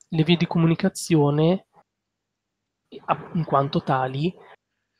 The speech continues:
hanno favorito in maniera estremamente ampia il giro di coloni, mercanti e merci dall'Italia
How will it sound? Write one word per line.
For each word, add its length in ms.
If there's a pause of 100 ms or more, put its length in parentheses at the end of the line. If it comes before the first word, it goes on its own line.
(120)
hanno 560
favorito 720
in 100
maniera 720
estremamente 1300 (920)
ampia 760 (840)
il 560
giro 480
di 360 (120)
coloni, 800
mercanti 1200
e 140
merci 760 (1080)
dall'Italia 1160